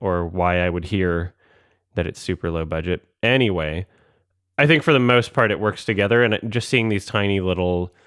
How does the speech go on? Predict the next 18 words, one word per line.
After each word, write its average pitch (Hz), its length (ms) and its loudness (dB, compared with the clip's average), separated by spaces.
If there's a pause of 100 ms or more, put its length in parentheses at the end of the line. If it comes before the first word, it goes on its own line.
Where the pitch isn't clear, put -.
(440)
imperfections, 135 1500 0 (460)
I'm 113 680 2
still 143 460 2
not 131 380 2
bothered 120 420 2
by 139 180 2
it, 160 200 0
because 110 720 -2 (760)
this 139 220 4
isn't 170 240 6
a 151 60 4
movie 127 360 6
that 110 180 0
takes - 360 -2
itself 110 460 0
so 123 480 2
super 113 400 -2
seriously, 104 880 0